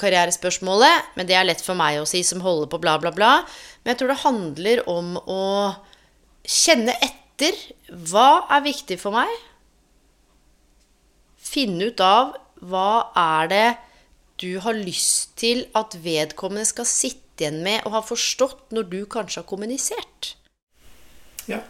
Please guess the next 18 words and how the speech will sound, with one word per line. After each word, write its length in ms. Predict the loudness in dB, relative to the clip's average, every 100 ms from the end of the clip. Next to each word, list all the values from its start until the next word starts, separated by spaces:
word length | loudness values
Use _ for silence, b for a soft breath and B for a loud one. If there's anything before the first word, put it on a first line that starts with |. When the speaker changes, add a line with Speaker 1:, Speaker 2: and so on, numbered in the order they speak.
| -20 -20 -12
Speaker 2:
og 80 | -6
så 100 | -4
synes 220 | -2 -2 0
jeg 80 |
du 40 | 0
er 80 | 0
veldig 260 | 0 0 0 0 0 -2
inne 180 | -2 -4
på 140 | -4
noe 160 | -2 -2
med 160 | -2 -4
dette 200 | -6 -4
med 120 | 0
grensesetting. 720 | 0 -2 -4 -4 -6 -4 -4
Altså, 240 | -4 -4 -2
det 60 | -2
er 100 | -2
ikke 180 | -4